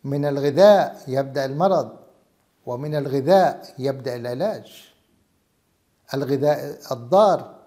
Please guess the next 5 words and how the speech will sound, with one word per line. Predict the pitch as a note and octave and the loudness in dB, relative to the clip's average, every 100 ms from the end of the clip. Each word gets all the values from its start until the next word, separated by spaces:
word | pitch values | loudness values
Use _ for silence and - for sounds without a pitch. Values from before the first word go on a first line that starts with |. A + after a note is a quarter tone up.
| _ _ _ - | _ _ _ -12
والخاطئ | A2 A2 - G3+ F#3 D#3 A#2+ - _ _ _ _ | -12 -10 0 2 2 -2 -10 -12 _ _ _ _
مسبب | A#2+ - G3+ F#3 D#3 C3+ - - | -14 -2 -2 0 -4 -6 -10 -14
للأمراض، | C3+ B2+ B2+ B2+ D3 F3+ A#2+ - - _ _ _ _ _ | -12 -10 -10 -6 -2 -2 -4 -10 -20 _ _ _ _ _
والغذاء | A#2 A#2 B2 C3 D3 C#3 | -12 -6 -4 0 -2 -2
الجيد | B2+ D3+ A3+ G#3 C#3+ G#2+ - | -2 4 4 2 -2 -4 -12